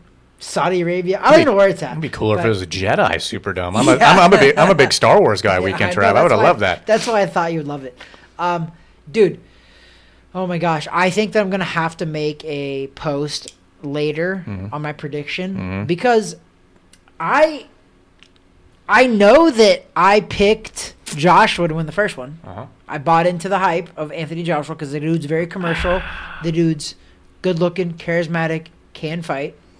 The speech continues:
Speaker 1: is an Olympian as well, and is a world champion.
Speaker 2: Mm-hmm.
Speaker 1: B Money
Speaker 2: Uh-huh.
Speaker 1: picked Usyk,
Speaker 2: Uh-huh.
Speaker 1: and so did one of my other friends as well,
Speaker 2: Uh-huh.
Speaker 1: uh, Louis or-, Louis, Louis Salazar, and Usyk won the first one.
Speaker 2: Uh-huh.
Speaker 1: And he did win.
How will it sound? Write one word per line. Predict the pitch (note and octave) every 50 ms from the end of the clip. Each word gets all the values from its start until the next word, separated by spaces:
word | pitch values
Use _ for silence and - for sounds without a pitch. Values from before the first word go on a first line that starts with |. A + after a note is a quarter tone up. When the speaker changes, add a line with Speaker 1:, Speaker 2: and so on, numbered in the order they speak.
| _ _ -
Speaker 1:
is | D3+ C#3+
an | D3+ D3
Olympian | C#3+ C#3+ D#3 D#3 C#3+ D#3+ D#3+ D3+ D#3
as | D3 C#3
well, | D#3 D#3 D#3 D#3+ E3 E3 - - _ -
and | C3+ D3+
is | D3+ C#3
a | C#3+
world | D3 D3+ D3
champion. | - E3 C#3+ - - D#3+ E3+ E3
Speaker 2:
Mm-hmm. | - G2 F#2 G2+ G2+ A2 B2+ B2 _ - C#3
Speaker 1:
B | D3+ E3 G3 A3+
Money | A3+ G#3+ F3+ D3+ D#3+ E3 F#3+ F3+
Speaker 2:
Uh-huh. | - F#2+ F2 D#2+ F#2+ G2
Speaker 1:
picked | A#2 E3 F#3 F3 -
Usyk, | E3 D3 C#3 - - D#3 E3+ E3 - -
Speaker 2:
Uh-huh. | G#2 G#2+ - A2+ G#2 G2+ C3 D3 - -
Speaker 1:
and | D#3+ C#3+
so | - F3+ E3+
did | E3
one | F3
of | F3 F3
my | E3+
other | F3 G3 G#3+
friends | F#3 - E3 E3 F#3
as | A3 G#3+ F3
well, | E3 D#3 D3 C#3+ D3
Speaker 2:
Uh-huh. | G2+ F2+ E2+ G2 F#2+ A2+ C3+ C#3 -
Speaker 1:
uh, | D3+ D3+ D3+ C#3+
Louis | C#3+ C#3+ D#3 D#3 E3 D#3+ E3
or-, | F3 F3 E3+ - -
Louis, | C#3+ C#3+ E3 E3 E3+ E3
Louis | D#3+ E3+ F3+ F3+ E3+
Salazar, | F3+ D3+ D3+ C#3 D3+ D3+ D#3 D3+ - - - - _ _ _ _ _ _ _ _ _ _ -
and | F3+ F#3 F#3+ G3 G3 -
Usyk | - G3 F3+ E3 E3+ F#3+ F3 E3+
won | E3 D#3 D3+
the | C#3+
first | - C#3 A#2+ -
one. | - A#2+
Speaker 2:
Uh-huh. | - - G2 F2 F2 F2+ F2+ G#2 A2+ - - _ _ -
Speaker 1:
And | D#3+ D#3 E3
he | E3
did | D#3 E3 F3 E3 D#3+ C3+
win. | C3 C3+ B2+ A2 - -